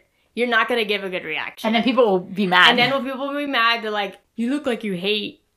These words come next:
Speaker 1: this group." I'm like, "No, I was just a little tired that day, and I didn't give the best reaction, even though I didn't feel negatively about that video or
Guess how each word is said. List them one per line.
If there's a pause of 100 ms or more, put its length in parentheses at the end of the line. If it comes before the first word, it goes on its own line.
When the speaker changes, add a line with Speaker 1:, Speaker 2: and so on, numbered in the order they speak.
(300)
Speaker 1:
this
group."
I'm
like,
"No,
I
was
just
a
little
tired
that
day,
and
I
didn't
give
the
best
reaction,
even
though (560)
I (580)
didn't
feel
negatively
about
that
video
or